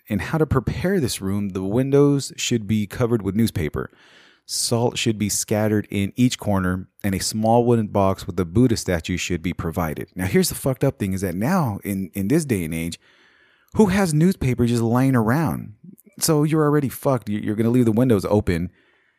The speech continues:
and there, lady's just gonna pop into the window and fuck everybody up.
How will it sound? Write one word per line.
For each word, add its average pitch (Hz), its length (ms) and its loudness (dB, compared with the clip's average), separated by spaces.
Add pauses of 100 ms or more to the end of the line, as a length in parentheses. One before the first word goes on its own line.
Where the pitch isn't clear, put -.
(380)
and 101 640 -2 (160)
there, 107 500 -2 (280)
lady's 101 400 0
just 87 120 -4
gonna 87 140 -2
pop 90 260 -2
into 87 140 -2
the 80 60 -2
window 85 240 -2
and 76 80 -8
fuck - 200 -8
everybody 73 380 -6
up. 71 160 -8